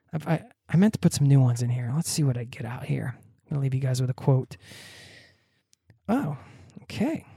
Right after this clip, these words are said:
This one's from Mahatma Gandhi, which is a great one to leave off on. It says, "People become what they expect themselves to become."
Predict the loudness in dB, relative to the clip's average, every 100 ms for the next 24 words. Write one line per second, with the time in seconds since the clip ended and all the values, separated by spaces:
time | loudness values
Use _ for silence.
0 | -20 -18 -4 -2 2 2 0 0 2 2
1 | 0 -2 -2 -2 -2 -6 -8 -14 _ _
2 | _ 4 4 6 4 4 4 2 2 0
3 | -4 _ _ _ _ _ -20 _ _ _
4 | _ _ 2 2 4 4 6 4 4 4
5 | 4 6 6 4 0 2 4 4 4 0
6 | 0 -4 -4 -6 -8 -8 _ 4 4 8
7 | 8 8 4 4 6 8 10 8 6 2
8 | -6 -20 _ _ _ 6 8 8 6 4
9 | 6 6 4 2 2 0 -2 -2 -2 -2
10 | -6 -10